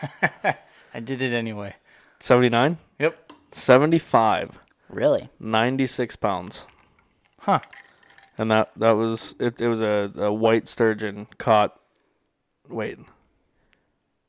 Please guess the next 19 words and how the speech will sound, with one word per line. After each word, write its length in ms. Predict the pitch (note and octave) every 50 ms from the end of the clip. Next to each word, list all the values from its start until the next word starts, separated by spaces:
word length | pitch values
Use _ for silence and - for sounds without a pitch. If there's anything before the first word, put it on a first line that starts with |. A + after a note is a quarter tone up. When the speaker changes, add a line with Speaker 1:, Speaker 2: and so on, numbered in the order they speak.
| _ _ _ _ _ _ _ _ _ -
Speaker 2:
I 100 | A#2+ A2+
lied. 360 | G#2+ A#2+ C#3+ C#3+ A2+ - A#2
This 160 | B2 A#2+ -
was 100 | C3+ B2
caught 220 | - C3+ A#2+ A2
in 80 | A2 A2+
nineteen 360 | A2 A2 F#2+ - - A2+ G#2
sixty-eight. 720 | - - A#2+ A2 - - D#2+ D2 F#2 A2+ G#2+ - - - - _ _ _ _ _ _ _ _ _ _ _ _ _ _ _ _ _ _ _ _ _ _
It 60 | - G#2
was 100 | G2+ G2+
a 80 | G#2 G2
seventy, 640 | - - B2+ A#2 A#2 A#2 A2+ A2 G#2+ G2+ - -
seventy-five 580 | - - C3 B2 C3 C3+ B2 - A#2 A2 A2 A2
inch 160 | A2 A2 -
long, 260 | A2 G2+ G2+ G2+ G2 G2
ninety-six 500 | G2 G2+ G2+ G#2 G#2 G2+ - - G2 -
pound 320 | - - F#2+ F#2 F#2 F#2+
white 240 | F#2+ F#2+ G2 G2 -
sturgeon 520 | - - - F#2+ F#2+ F#2 F2+ E2+ F2 F#2